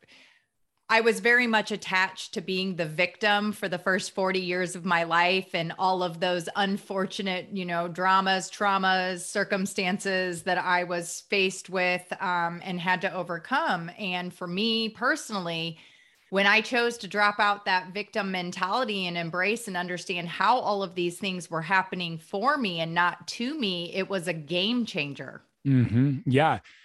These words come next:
Speaker 2: It is. It's, and it's not simple. You know, you might drop that ball every so often still, even though you've kind of been there, done that. Um, when stuff's happening, when it feels like stuff is happening to us, um, <clears throat> and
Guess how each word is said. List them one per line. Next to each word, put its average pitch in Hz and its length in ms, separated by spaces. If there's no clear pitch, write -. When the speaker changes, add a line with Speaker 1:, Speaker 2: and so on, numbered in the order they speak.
Speaker 2:
It 180 120
is. 170 200
It's, 160 280
and 170 360
it's 190 200
not 233 200
simple. 160 380
You 135 140
know, 147 80
you 160 160
might 170 200
drop 156 300
that 151 220
ball 160 240
every 147 200
so 151 240
often 147 300
still, 156 380
even 131 240
though 135 100
you've 127 220
kind 139 180
of 110 100
been 139 160
there, 131 160
done 131 300
that. 107 240
Um, 117 220
when 123 160
stuff's - 320
happening, 147 640
when 131 180
it 120 140
feels 175 240
like 139 140
stuff 127 240
is 117 80
happening 127 460
to 135 260
us, 104 320
um, 117 480
<clears throat> - 240
and 143 300